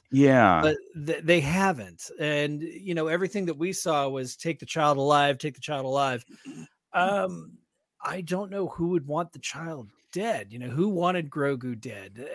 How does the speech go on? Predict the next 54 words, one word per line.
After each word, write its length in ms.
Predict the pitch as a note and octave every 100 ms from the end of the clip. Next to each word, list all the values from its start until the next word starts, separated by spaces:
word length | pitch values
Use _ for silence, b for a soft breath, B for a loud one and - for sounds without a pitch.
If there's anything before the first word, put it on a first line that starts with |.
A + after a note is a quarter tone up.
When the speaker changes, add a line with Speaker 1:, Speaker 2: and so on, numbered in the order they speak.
| D3 -
Speaker 2:
I, 60 | D#3
I 40 |
find 280 | D3+ E3+ E3+
that 120 | D#3+ D3
a 140 | C3
very 240 | B2+ C#3
fascinating 540 | B2 D3+ C3+ - C3+ B2
question, 440 | B2 C#3+ - A#2+ A#2
but 140 | A#2+
I 80 | C#3+
think 240 | D3+ E3 C#3
at 100 | -
this 160 | D#3+
point, 300 | - C#3 C3+
Speaker 1:
Yeah. 60 | G#2+ C3+ D#3
Speaker 2:
I 20 |
don't 220 | D3+ C#3
think 180 | D3+ C3+
we're 100 | C#3
gonna 180 | B2+ B2
see 220 | - C#3
that 280 | C3 B2+ A#2+ _ _ _ _ _ _ _ C#3
broach 420 | D3+ C#3+ C3 -
that, 180 | D#3 D#3+ _ b b b
I 60 | G3+
don't 120 | A#3+
think 120 | A3+ G#3
we're 80 |
gonna 140 | G3 F3
see 160 | - F3
that 140 | D#3+
Speaker 1:
<clears throat> 0 |
Speaker 2:
topic 320 | D#3+ D3 B2
broached 360 | D3+ C#3 B2+ -
again. 240 | B2+ A#2+ G#2+
I 20 | E3
think 100 | F3+
Speaker 1:
Yeah. 380 | E3 B2+ A2 -
Speaker 2:
just 140 | - - - _ _ _ _
going 260 | D#3+ D3+ C#3
forward. 360 | C3 B2+ A#2 C#3+ - - -
Speaker 1:
And, 200 | F#3+ F#3+
and 160 | G3+ F#3+
I 100 | F#3
agree 360 | E3+ C#3 D3+
with 180 | E3+ E3
you. 280 | F#3 G3 G#3 -
It's 140 | C#3+
just 160 | E3 D3+
that 140 | D#3
something 300 | - E3 F3
that 140 | D#3+ C3+
rewatching 580 | D3 C#3 C3+ C#3+ E3 E3
it, 160 | F3